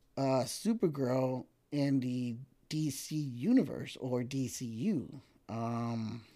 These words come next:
Millie Alcock, and excuse me if I'm butchering these names, uh, but she was, um, the one who came out on the, uh,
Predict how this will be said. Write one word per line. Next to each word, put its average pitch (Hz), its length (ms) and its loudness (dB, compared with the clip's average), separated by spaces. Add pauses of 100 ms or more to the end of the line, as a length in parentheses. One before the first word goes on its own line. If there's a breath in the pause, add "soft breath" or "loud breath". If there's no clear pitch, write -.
(2000 loud breath)
Millie 196 800 2 (240)
Alcock, - 480 0 (920 loud breath)
and 143 200 2
excuse 202 340 2
me 175 100 6
if 131 120 4
I'm 127 180 2
butchering 143 440 4
these 120 200 0
names, 120 460 0 (520 soft breath)
uh, 120 260 0
but 120 160 0
she 190 220 2
was, 170 380 6 (160)
um, 117 640 2
the 113 80 -6
one 127 180 2
who 131 120 0
came 131 260 -2
out 120 260 -4
on 113 580 -4
the, 110 300 -6
uh, - 280 -6